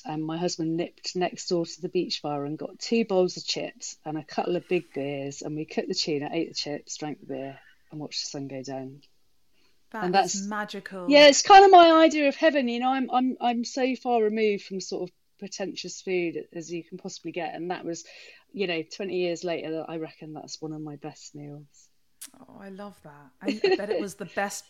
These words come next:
Speaker 2: bloody tasting
Speaker 1: <laughs> Oh,
Speaker 2: tuna of
Speaker 1: man.
Speaker 2: your life.
Speaker 1: Yeah, it really
Speaker 2: <laughs>
Speaker 1: was. Yeah, so good, so good.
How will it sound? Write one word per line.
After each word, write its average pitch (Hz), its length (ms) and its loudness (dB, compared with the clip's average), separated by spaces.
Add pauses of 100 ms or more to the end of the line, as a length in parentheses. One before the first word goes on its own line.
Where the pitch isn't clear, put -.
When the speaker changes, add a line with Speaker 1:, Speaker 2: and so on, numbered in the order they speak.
Speaker 2:
bloody 180 480 -8 (220)
tasting 202 760 -4
Speaker 1:
<laughs> - 20 0
Oh, 254 280 6
Speaker 2:
tuna 208 200 4
of 262 60 4 (180)
Speaker 1:
man. 180 100 2
Speaker 2:
your 196 180 4
life. 196 460 6
Speaker 1:
Yeah, 247 380 4
it - 100 2
really 269 440 4
Speaker 2:
<laughs> 208 120 4
Speaker 1:
was. 180 320 2
Yeah, 214 220 4
so 240 360 -2
good, 170 480 -4
so 175 400 -8
good. 143 220 -6